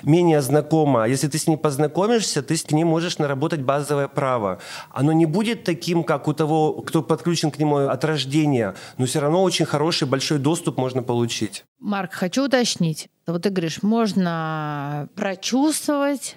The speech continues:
Speaker 2: присоединиться к лучу, не к твоему, скажем так. Как это прокачивается?
Speaker 1: Как я уже говорил, в эзотерическом взгляде на жизнь каждый человек состоит из семи тел. Как матрёшка,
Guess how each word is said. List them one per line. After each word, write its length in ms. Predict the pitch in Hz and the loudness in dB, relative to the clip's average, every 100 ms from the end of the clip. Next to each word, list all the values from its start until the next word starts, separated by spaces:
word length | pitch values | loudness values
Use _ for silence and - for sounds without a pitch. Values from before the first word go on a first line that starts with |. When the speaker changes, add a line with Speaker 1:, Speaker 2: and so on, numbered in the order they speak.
| - | -6
Speaker 2:
присоединиться 1160 | 208 185 208 185 185 202 254 311 - 285 254 220 - | -6 -4 -4 -2 2 2 2 0 0 0 0 -4 -14
к 420 | - 190 180 175 | -8 -6 -4 -2
лучу, 640 | 180 185 - 285 320 294 233 170 | -2 -2 0 2 2 -2 -6 0
не 240 | 196 247 | 2 2
к 80 | - | -2
твоему, 380 | 208 220 208 160 | -4 0 0 -2
скажем 360 | - 156 156 | -4 -4 -2
так. 160 | 165 - _ | -4 -8 _
Как 220 | 277 262 | -2 0
это 120 | 208 175 | 0 0
прокачивается? 880 | 175 175 175 - 170 165 - 185 - _ | -2 -2 -4 -2 -4 -4 -6 -10 -10 _
Speaker 1:
Как 220 | 156 151 | -2 2
я 100 | 156 | 2
уже 180 | 139 131 | 2 2
говорил, 500 | 131 143 165 240 247 - - | 0 2 2 2 0 -4 -6
в 180 | 107 127 | -4 -2
эзотерическом 1040 | 131 127 131 160 156 139 - 143 131 120 104 - | -2 -2 -2 -2 0 -4 -2 2 2 2 -2 -6
взгляде 400 | 120 123 147 139 | -4 0 2 4
на 140 | 139 143 | 2 4
жизнь 500 | 175 220 190 180 131 - - | 2 2 4 2 2 -8 -6
каждый 280 | 143 139 131 | -2 -2 -2
человек 460 | - 180 196 - - | 0 -2 -2 -10 -8
состоит 400 | - 123 160 156 | -6 -2 0 0
из 80 | 117 | -2
семи 300 | - 127 127 | 2 2 2
тел. 340 | - 98 87 - - - | 0 -2 -2 -10 -20 -6
Как 160 | - 135 | -4 0
матрёшка, 640 | 131 - 113 - - 90 | 0 2 0 0 -4 -4